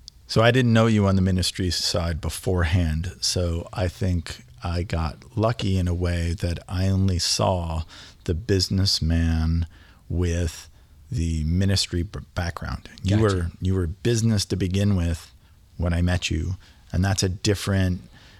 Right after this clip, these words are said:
Speaker 1: um,
Speaker 2: That's true.
Speaker 1: that's a different, harder style than I'm in a ministry trying to, you know, doing whatever that might be. So,
Speaker 2: Sure.
Speaker 1: um,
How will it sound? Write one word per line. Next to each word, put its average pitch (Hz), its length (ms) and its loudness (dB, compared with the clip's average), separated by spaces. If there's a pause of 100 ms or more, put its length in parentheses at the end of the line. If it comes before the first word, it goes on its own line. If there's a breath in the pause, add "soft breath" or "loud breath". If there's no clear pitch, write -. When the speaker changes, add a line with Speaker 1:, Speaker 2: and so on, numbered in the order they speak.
(200 loud breath)
Speaker 1:
um, 82 540 -2
Speaker 2:
That's 90 180 -2
true. 101 200 -4 (160)
Speaker 1:
that's - 160 -2
a 104 40 -2
different, 110 240 0
harder 110 360 2
style 98 720 0 (240 loud breath)
than 98 680 0 (440 loud breath)
I'm 95 180 0
in 90 80 0
a 90 60 0
ministry 90 920 0
trying 87 400 -2
to, 85 280 -4 (280)
you 87 180 -2
know, - 100 -10 (760)
doing 90 440 -2 (240)
whatever 104 340 2
that 87 160 -2
might 78 300 -6
be. 78 180 -6 (160)
So, 98 340 0 (360 loud breath)
Speaker 2:
Sure. 101 100 2
Speaker 1:
um, 98 400 0